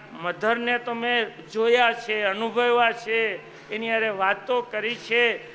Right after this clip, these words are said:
એટલે એને લાગુ પડે છે. બાકી આમ પણ લાંબુ જીવવું હોય ને, જેમ મેં તમને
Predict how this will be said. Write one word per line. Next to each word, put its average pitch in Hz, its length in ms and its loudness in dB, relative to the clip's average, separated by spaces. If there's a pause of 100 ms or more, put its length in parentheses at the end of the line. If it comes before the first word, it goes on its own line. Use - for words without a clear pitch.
(160)
એટલે 226 280 -2
એને 233 220 0
લાગુ 226 440 2
પડે 208 240 0
છે. 190 160 -8
બાકી 202 340 -2
આમ 247 380 2
પણ 190 240 2 (840)
લાંબુ 240 580 0
જીવવું 226 480 -6
હોય 240 180 0
ને, 226 360 -6 (540)
જેમ 254 240 2
મેં 269 340 2
તમને 254 640 0